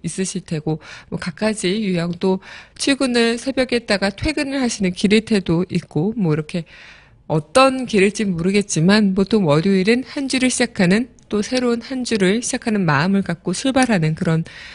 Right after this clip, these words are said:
날이잖아요. 근데 그런 마음을, 어,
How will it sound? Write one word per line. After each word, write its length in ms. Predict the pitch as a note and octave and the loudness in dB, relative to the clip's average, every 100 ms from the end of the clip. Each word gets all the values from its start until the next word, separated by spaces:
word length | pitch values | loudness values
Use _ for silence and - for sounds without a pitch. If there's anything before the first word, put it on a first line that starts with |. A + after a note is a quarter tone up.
| - - | -18 0
날이잖아요. 640 | D#3+ E3+ G3 F3 D#3+ G3 | 2 4 4 2 2 0
근데 380 | G3 F3 F3 F3 - - - - - _ - | 0 2 2 0 -12 -20 -20 -20 -20 _ 2
그런 280 | C4+ C4 | 4 4
마음을, 960 | A3 D#3 F3+ A3 A3+ A3 G#3+ F#3 G3 D#4 _ _ - | 6 4 4 2 2 2 0 0 -2 -6 _ _ -10
어, 160 | D#3 | -10